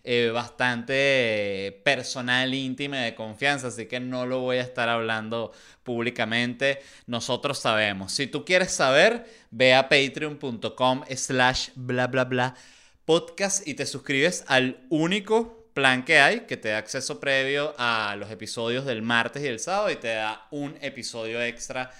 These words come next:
todos los jueves, que por cierto, el de este jueves con Daniel Pistola,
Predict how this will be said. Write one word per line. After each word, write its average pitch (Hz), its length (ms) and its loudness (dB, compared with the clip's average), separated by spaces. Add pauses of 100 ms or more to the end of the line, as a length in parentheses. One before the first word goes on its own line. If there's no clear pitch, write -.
(380)
todos 131 460 -4
los 113 120 -8
jueves, 123 360 -2
que - 100 -12
por 104 220 -14
cierto, 117 600 -6
el 104 200 -8
de 101 60 -8
este 117 260 -10
jueves 127 480 -2
con 98 340 -10
Daniel 101 380 -12
Pistola, 120 720 -6